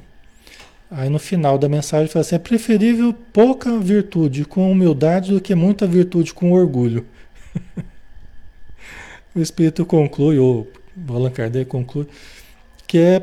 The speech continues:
é preferível pouca virtude com humildade do que muita virtude com orgulho. <laughs> Que é a questão do ego, na verdade, né?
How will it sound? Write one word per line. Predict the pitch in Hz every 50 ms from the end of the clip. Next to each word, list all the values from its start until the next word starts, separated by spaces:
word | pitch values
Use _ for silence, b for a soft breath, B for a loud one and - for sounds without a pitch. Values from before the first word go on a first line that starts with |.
| 185 - -
é | 196 165
preferível | - - 185 196 196 - 208 180 165 185 196 196 202 202 190
pouca | 190 - - - - 190 233 233 233 262 233
virtude | 196 220 220 202 - - - 175 165 143 135 143
com | - - 185 175 175 165 139 139 143
humildade | 151 165 165 170 180 175 160 143 147 147 160 180 208 220 196 214 220
do | - 208
que | - - 233
muita | 202 175 165 185 196 - 214
virtude | 180 180 185 180 180 - 165 165 156 -
com | - - 175 170
orgulho. | 175 170 156 131 127 127 123 123 123 - - -
<laughs> | 165 - - - - - - - - - B B B B B B B B
Que | - 170
é | 160
a |
questão | 151 - 180 180 180 - 175 175 175
do | 180 190 165
ego, | 135 131 131 147 147 131 131
na | 123 127 120
verdade, | 123 127 123 117 120 120 120 123 120 143 143
né? | 151